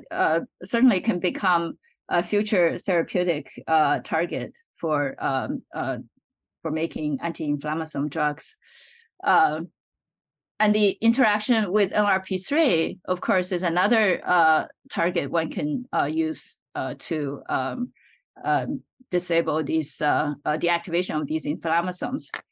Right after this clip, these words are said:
In fact, there are companies out there, uh, that's, uh, uh, trying to get rid of nec seven, uh, or, or allosterically inhibit nec seven so that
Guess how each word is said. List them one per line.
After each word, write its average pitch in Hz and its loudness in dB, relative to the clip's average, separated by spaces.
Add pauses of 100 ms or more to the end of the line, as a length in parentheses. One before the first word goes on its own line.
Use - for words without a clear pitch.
(120)
In 196 0
fact, 240 0
there 196 4
are 220 0
companies 190 0
out 165 2
there, 151 0
uh, 156 4
that's, 156 -2
uh, 135 0 (140)
uh, 131 -6
trying 196 0
to 156 -2
get 156 0
rid 190 2
of 175 -2
nec 143 -2
seven, 143 -4 (400)
uh, 151 2
or, 175 4
or 156 2 (160)
allosterically 180 0
inhibit 165 -2
nec 143 -2
seven 147 -2
so 143 -6
that 139 -2